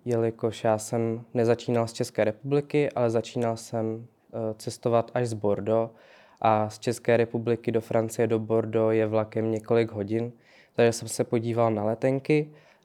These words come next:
a letenku jsem sehnal pouze za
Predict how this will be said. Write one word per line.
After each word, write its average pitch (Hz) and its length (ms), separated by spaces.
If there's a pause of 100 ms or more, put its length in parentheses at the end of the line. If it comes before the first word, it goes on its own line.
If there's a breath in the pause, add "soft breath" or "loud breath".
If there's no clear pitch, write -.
(140)
a 110 320
letenku 113 460
jsem 117 260
sehnal 110 460
pouze 107 720
za 107 480